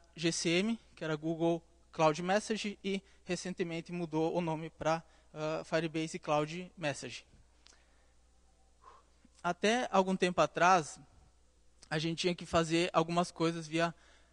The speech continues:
via shell, dos, né? E lá no dos, dá um key tool, menos F, passar a Key Store e não sei o quê. Agora ele já faz isso tudo pra nós.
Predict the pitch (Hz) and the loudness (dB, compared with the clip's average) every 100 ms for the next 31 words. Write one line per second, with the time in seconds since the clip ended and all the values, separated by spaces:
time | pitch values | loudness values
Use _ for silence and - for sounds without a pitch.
0 | _ _ - 147 160 - 165 170 151 120 | _ _ -8 -2 0 2 6 8 8 2
1 | - 139 160 156 - - - - 147 151 | -6 4 6 6 2 -12 -14 -6 -4 -4
2 | - - _ 143 151 175 160 147 165 175 | -8 -20 _ 0 4 4 2 6 10 10
3 | 175 170 - 165 156 156 - - - 151 | 10 6 0 4 4 2 -6 -16 -10 -10
4 | - 180 196 190 185 185 - - - - | 4 8 10 10 6 2 -4 -14 -20 -20
5 | - - _ _ _ - 151 165 143 117 | -20 -20 _ _ _ -8 -4 -2 -4 -8
6 | 147 175 185 - - 160 160 - - 147 | -2 0 0 -2 -4 -2 -4 -2 0 2
7 | - 160 - - - 147 143 139 - 151 | 4 2 0 -16 -12 -2 0 0 -4 -10
8 | - - 165 175 185 180 175 - - 165 | -10 -2 4 8 8 8 4 -4 -8 -4
9 | - 175 - 135 123 - 147 160 180 180 | -2 -2 -2 -8 -8 -12 2 4 6 2
10 | 175 165 160 - 170 - 156 175 - 165 | -2 0 0 2 0 -2 -10 -8 -6 -6
11 | 170 180 170 135 - - | -2 0 0 -2 -6 -16